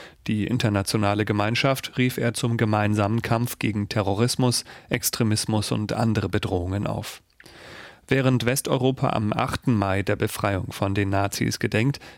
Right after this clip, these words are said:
gilt in Russland der neunte Mai neunzehnhundertfünfundvierzig als Tag des Sieges, da an diesem Tag die Kapitulation der Wehrmacht im sowjetischen Hauptquartier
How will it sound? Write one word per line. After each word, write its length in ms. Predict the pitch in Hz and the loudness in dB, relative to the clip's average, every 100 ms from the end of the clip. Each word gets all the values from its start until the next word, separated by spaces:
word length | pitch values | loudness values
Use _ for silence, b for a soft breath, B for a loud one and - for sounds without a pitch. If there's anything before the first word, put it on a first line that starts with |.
| _ | _
gilt 260 | 123 123 127 | 0 2 2
in 200 | 127 110 | 0 0
Russland 540 | 113 117 - 139 143 | 0 0 2 2 2
der 100 | 135 | 0
neunte 420 | 113 107 139 139 | 2 4 4 4
Mai 300 | 113 101 98 | 4 2 2
neunzehnhundertfünfundvierzig 1400 | 95 101 98 104 107 101 98 - 110 107 - 104 110 - | 0 0 0 -2 0 0 0 -2 -2 0 0 0 -2 -4
als 180 | 104 - | -6 -4
Tag 260 | - 107 - | -2 -2 0
des 160 | 107 | 0
Sieges, 360 | - 110 110 - B B B | 2 2 2 0 B B B
da 220 | - 101 | 0 0
an 240 | 95 98 98 | 0 0 0
diesem 280 | 123 123 113 | 0 0 0
Tag 340 | 113 113 - | 2 0 0
die 140 | 117 110 | -4 -2
Kapitulation 840 | - 120 117 117 110 - 120 120 | -2 0 0 0 0 2 2 2
der 160 | 117 104 | 2 2
Wehrmacht 480 | 113 113 113 - - | 2 2 0 -2 -4
im 160 | 113 | -2
sowjetischen 600 | 113 107 117 113 113 110 | 0 2 2 2 0 0
Hauptquartier 640 | 104 104 - 104 - 98 | 0 -2 -2 -2 0 0